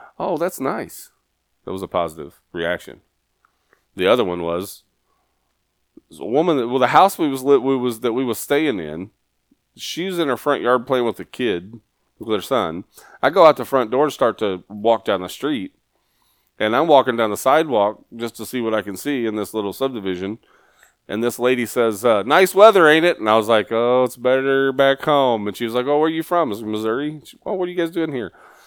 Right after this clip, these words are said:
"We came to do a mission trip for, uh, the Church at the Four Corners." And she, "Oh, my dad went to Four Corners Baptist Church," which was one of the churches that merged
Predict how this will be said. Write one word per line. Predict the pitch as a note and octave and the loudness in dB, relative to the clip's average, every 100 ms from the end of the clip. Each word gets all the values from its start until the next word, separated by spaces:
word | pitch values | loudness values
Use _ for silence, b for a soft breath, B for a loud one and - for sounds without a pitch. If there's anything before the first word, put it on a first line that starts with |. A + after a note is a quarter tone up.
| b b b b - | b b b b -14
"We | A#2+ | -12
came | B2 B2+ A#2 | -6 -6 -4
to | A2+ | -6
do | A#2 A2 | -4 0
a | G2+ F#2+ | 0 0
mission | C3 - | -6 -8
trip | - G2 E2 - | -8 -8 -8 -10
for, | F#2+ F#2 F2 | -8 -6 -4
uh, | E2+ | -6
the | E2+ F#2+ | -8 -10
Church | G2+ F#2 | -10 -10
at | - | -12
the | F2 | -14
Four | - F2 | -12 -10
Corners." | - D#3 F#2 - | -8 -8 -10 -14
And | - | -20
she, | - - - _ - | -20 -20 -20 _ -14
"Oh, | - - _ - | -14 -14 _ -14
my | F#2+ G2 | -12 -12
dad | G#2 C#3 E3 | -12 -10 -8
went | D3 A2+ | -8 -8
to | G#2 | -10
Four | - B2+ B2 | -10 -8 -6
Corners | - C#3+ D3 A#2+ | -6 -8 -8 -8
Baptist | A2 F#2 - F#2 | -6 -6 -8 -16
Church," | - D2+ - | -14 -14 -12
which | F2+ - | -16 -14
was | F2 | -10
one | F#2 | -8
of | E2+ | -8
the | E2 | -12
churches | - F2 E2+ D#2+ | -12 -12 -12 -12
that | - | -10
merged | F2+ G2 E2 E2 - | -6 -6 -6 -10 -20